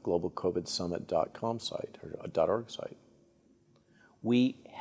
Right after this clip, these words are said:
must continue to speak truth to what is essentially power, despite the fact that we men-, eventually may be forced to drink the hemlock, not to be histrionic, but as the metaphor to the death of Socrates,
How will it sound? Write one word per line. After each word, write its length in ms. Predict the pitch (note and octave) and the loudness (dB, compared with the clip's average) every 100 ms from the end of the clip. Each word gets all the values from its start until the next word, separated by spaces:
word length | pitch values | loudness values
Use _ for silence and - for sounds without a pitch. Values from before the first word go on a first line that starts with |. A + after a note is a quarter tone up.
| - | -8
must 560 | C#3 A2+ C3 C3 - - | 2 10 10 8 0 -4
continue 720 | - G#2+ - A#2 G2 F2+ F#2 - - _ _ _ | -4 -4 0 0 0 -4 -10 -14 -20 _ _ _
to 100 | - | -4
speak 520 | F#2 - - A2 G#2+ | -2 -2 2 2 2
truth 580 | - - G#2+ G2 - - - - _ _ _ _ - | -2 2 4 4 -2 -16 -20 -20 _ _ _ _ -4
to 220 | G#2+ F#2+ | -2 0
what 240 | - G2+ | 4 6
is 140 | G#2 G#2 | 6 4
essentially 500 | - G#2 G#2 - C3 | 0 0 -2 0 0
power, 460 | - F2+ - - - - - _ _ _ - | 2 2 2 -2 -6 -20 -20 _ _ _ -8
despite 600 | F#2+ - - C3 D3 - | -6 0 10 12 12 4
the 80 | |
fact 540 | G2+ - F2+ F2+ - - - - - _ - | -4 2 2 2 -4 -20 -20 -20 -20 _ 0
that 240 | G#2+ - | 0 0
we 160 | A#2 A#2+ | 2 4
men-, 260 | G#2+ A#2+ B2+ - - - - | 6 4 4 -2 -8 -12 -2
eventually 460 | G2 D3 D#3+ G#2+ | 8 8 8 4
may 200 | G2 F#2+ | 4 2
be 160 | E2+ F2+ | 0 -2
forced 440 | - G#2+ G2 - | 2 6 6 4
to 80 | - | -6
drink 300 | - G#2+ F#2+ | 0 0 0
the 60 | E2 | -2
hemlock, 480 | A#2 A#2+ - - - | 2 2 2 -4 -4
not 240 | G2+ F#2 - | 0 0 -2
to 80 | |
be 280 | E2+ F2 E2+ - - - - | -4 -2 -4 -8 -20 -20 -4
histrionic, 800 | G#2+ - - G#2 G2+ F2 - - - - - - - | -2 -2 6 6 8 2 -4 -14 -20 -20 -20 -18 4
but 240 | F#2 G2 | 8 8
as 180 | A2 F2+ | 8 4
the 80 | F#2+ | 4
metaphor 480 | F#2 B2+ - G#2+ | 4 4 6 6
to 140 | F#2+ F#2+ | 6 2
the 80 | F2 | 4
death 260 | G2+ F#2 | 4 4
of 80 | E2+ | 2
Socrates, 800 | - A2+ A#2+ - - - - - | 8 8 8 -2 -8 -10 -6 -6